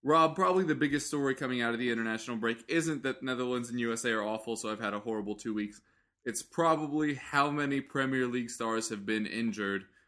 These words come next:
Uh, the likes of David Silva, Kolarov, Ivanovic, Matic, Tim Krul, Philippe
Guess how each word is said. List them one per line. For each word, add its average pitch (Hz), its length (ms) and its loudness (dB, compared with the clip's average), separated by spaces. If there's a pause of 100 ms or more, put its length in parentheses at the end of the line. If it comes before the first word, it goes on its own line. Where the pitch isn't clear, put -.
(220)
Uh, 104 200 4
the 104 60 2
likes 117 320 0
of 104 140 -6
David 110 380 0
Silva, 127 640 0
Kolarov, 123 640 0
Ivanovic, 113 760 -4
Matic, 113 600 -4
Tim 170 260 2
Krul, 123 500 0
Philippe 175 300 4